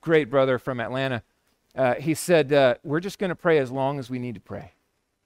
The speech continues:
And I'm like, "I'm all in. Let's do it." So all these guys come. We pile into the, into the lounge, and we start in. And Dante says, "Listen, here's the deal. Um, you know,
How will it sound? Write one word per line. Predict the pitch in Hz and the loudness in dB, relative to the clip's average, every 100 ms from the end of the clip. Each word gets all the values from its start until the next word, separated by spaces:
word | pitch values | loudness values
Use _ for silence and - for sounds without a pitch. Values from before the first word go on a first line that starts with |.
| _ _ _ _ | _ _ _ _
And | 123 131 | -6 0
I'm | 131 131 | 0 2
like, | 120 104 | 0 -2
"I'm | 107 123 | -6 -4
all | 156 180 | -4 -4
in. | 247 110 | -6 -8
Let's | 98 - | -10 -10
do | 196 | -10
it." | 214 | -10
So | - 117 - | -8 -10 -2
all | 165 190 | 4 4
these | 180 147 | 4 -2
guys | - 151 117 - | -2 0 -2 -6
come. | - 127 | -6 -4
We | 131 | -6
pile | - 180 196 190 | 0 2 4 4
into | 185 175 | 2 -2
the, | 147 139 _ _ | 0 -2 _ _
into | - 151 156 | -8 -4 -2
the | 147 | 0
lounge, | 156 160 156 151 - _ _ _ _ | 2 2 2 0 -8 _ _ _ _
and | 151 156 135 123 | 0 0 0 -2
we | 143 | -4
start | - 175 170 | 4 6 8
in. | 170 156 | 6 0
And | 135 | 2
Dante | 170 185 170 | 2 4 0
says, | 147 165 | -2 -2
"Listen, | 175 156 147 | -2 -2 -2
here's | 170 160 | -2 -2
the | 170 | 0
deal. | 185 139 _ _ _ - | 2 0 _ _ _ -6
Um, | 139 139 131 117 | 2 4 4 0
you | 160 139 | -6 -2
know, | 127 117 | 0 -2